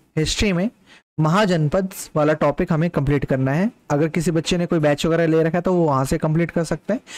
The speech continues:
नहीं तो इसका भी मैं वीडियो का लिंक जो है नीचे डिस्क्रिप्शन बॉक्स में दे दूंगा। मैथ्स में हमें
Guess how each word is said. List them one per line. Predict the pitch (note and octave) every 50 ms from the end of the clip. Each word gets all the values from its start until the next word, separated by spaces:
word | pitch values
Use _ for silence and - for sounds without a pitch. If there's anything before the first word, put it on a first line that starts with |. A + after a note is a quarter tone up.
| - - - -
नहीं | D#3+ F3
तो | F3 A3 G3+
इसका | F#3 - - G3+ F#3
भी | F3 F3+
मैं | F3 F3 F3
वीडियो | D#3 D#3 D3 D3 D#3
का | - E3
लिंक | E3+ E3 D#3+ D#3 D#3
जो | D3+ - D#3
है | D3+ D#3
नीचे | D3+ D3 - G3
डिस्क्रिप्शन | F3+ D#3+ D3 - - C#3 - - D3+ C3+
बॉक्स | C3 - - B3+
में | B3
दे | G3 E3 B2+
दूंगा। | B2 A#2+ A#2+ B2+ B2+ C#3 - _ _ _ _ _ _ _ _ _ _ _ -
मैथ्स | D3+ E3 F#3+ G#3+ G#3 - G#3
में | G#3
हमें | F#3+ F3 D#3+ E3 G3+